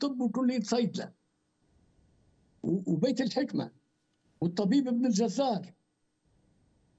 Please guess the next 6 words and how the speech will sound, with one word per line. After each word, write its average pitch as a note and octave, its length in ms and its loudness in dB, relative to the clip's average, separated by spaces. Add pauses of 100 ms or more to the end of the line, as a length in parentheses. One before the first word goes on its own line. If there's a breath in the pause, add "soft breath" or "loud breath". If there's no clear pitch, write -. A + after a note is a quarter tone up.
والمدارس G#3 1300 2
الطبيه A#3 520 0
اللي G3+ 640 0
موجوده G3 460 2
في G3+ 100 -6
القروان، A3+ 580 0